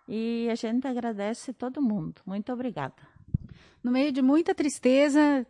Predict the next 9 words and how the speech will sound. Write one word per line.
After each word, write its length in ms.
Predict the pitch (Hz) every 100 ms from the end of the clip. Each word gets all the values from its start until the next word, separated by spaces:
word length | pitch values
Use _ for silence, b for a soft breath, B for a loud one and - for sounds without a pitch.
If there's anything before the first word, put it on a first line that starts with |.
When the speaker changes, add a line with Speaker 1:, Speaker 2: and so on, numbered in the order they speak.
| _
Speaker 2:
nós 340 | 208 220 240 233
conseguimos 540 | 247 - 214 247 240
observar 540 | 240 226 240 214 220
também 340 | 226 214 220 240
que, 340 | - 233 202 - b b b b b _ _
é, 460 | - 190 190 185 -
existem 580 | 190 175 202 - 226 220
histórias 500 | - 214 214 226 -
comoventes 1000 | 233 214 190 202 254 285 233 190 -